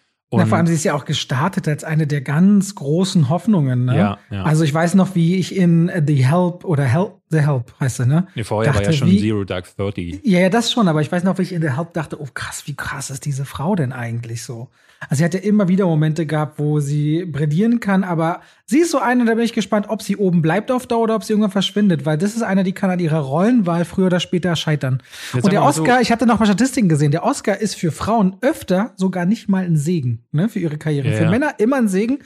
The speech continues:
Speaker 1: für Frauen immer auch gefährlich, den Oscar zu kriegen,
Speaker 2: Ja, wobei man
Speaker 1: tatsächlich.
Speaker 2: sagen muss, ihre Rollenwahl ist ja jetzt schon scheiße, also viel mehr nach unten geht's da nicht, denn, äh, in den letzten Jahren hat die mehrere solcher Filme gewählt. Äh,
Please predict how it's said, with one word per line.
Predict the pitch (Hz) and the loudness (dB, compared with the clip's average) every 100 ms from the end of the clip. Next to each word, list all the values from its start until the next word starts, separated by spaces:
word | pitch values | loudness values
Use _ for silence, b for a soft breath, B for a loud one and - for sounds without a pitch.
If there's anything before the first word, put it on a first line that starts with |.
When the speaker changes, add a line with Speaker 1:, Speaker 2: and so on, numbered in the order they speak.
| b b | b b
Speaker 1:
für | 196 | -4
Frauen | 180 - 190 233 247 _ _ _ _ _ - | -2 0 2 2 -2 _ _ _ _ _ -4
immer | 214 240 240 | 0 0 -2
auch | 208 208 | -2 -2
gefährlich, | 196 - 202 151 | -4 -2 0 0
den | 156 160 | -4 -8
Oscar | 139 143 | -6 -8
zu | 123 135 | -8 -12
kriegen, | - 123 | -8 -4
Speaker 2:
Ja, | 156 | 0
wobei | 143 139 | 0 0
man | 139 | 0
Speaker 1:
tatsächlich. | 131 | -2
Speaker 2:
sagen | 135 147 | -2 -2
muss, | 139 | -4
ihre | 131 120 | -4 -4
Rollenwahl | 107 123 139 127 131 | -2 0 0 0 -2
ist | 123 | -2
ja | 123 | -2
jetzt | 117 - | -4 -4
schon | - 123 | -4 -6
scheiße, | - 95 92 - 120 123 | -4 -6 -6 -6 -6 -4
also | 113 107 110 107 - b b _ | -6 -4 -4 -4 -10 b b _
viel | 135 131 | -2 -2
mehr | 113 113 120 127 | -2 -4 -4 -4
nach | 117 | -4
unten | 131 170 | -6 -8
geht's | 131 139 - | -6 -6 -6
da | - | -6
nicht, | 113 139 - - - | -2 -2 -4 -10 -6
denn, | 107 107 107 | -4 -4 -6
äh, | - 107 | -6 -6
in | 107 113 | -6 -8
den | 107 | -6
letzten | 104 110 - 127 | -6 -8 -8 -6
Jahren | 113 107 113 | -4 -6 -8
hat | 113 107 | -10 -10
die | 113 110 b b b _ - | -10 -10 b b b _ -8
mehrere | 110 147 151 107 107 | -2 -2 -2 -4 -8
solcher | 104 98 107 | -6 -8 -8
Filme | - 110 107 | -8 -6 -6
gewählt. | 98 90 87 95 110 117 | -8 -8 -8 -10 -10 -8
Äh, | 101 101 | -8 -8